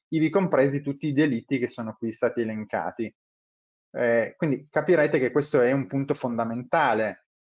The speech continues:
Mm, ci sono casi di criptovaluta acquistate in anni vecchissimi e quindi probabilmente manca la possibilità di scaricare dal sito del non banking il bonifico fatto dal nostro conto corrente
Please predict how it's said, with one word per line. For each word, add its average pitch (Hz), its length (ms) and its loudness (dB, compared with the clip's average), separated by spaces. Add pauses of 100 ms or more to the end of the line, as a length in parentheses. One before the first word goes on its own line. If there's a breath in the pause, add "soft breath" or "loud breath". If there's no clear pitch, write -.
(420)
Mm, 110 440 -10
ci - 160 -12
sono 131 1040 4
casi 147 500 2
di 127 180 -4
criptovaluta 139 680 2
acquistate 131 520 -2
in 123 80 -6
anni 123 280 -4
vecchissimi 185 1000 -4
e - 160 -12
quindi 131 320 -2
probabilmente 127 680 -2
manca 123 640 0 (360)
la 135 120 0
possibilità 135 520 0
di 139 80 2
scaricare 131 580 0
dal 127 160 2
sito 131 240 -4
del 127 160 0
non 123 180 -4
banking 131 480 -2
il 123 140 0
bonifico 127 580 -2
fatto 139 760 0 (180)
dal 123 180 0
nostro 131 280 -4
conto 131 300 -2
corrente 147 960 0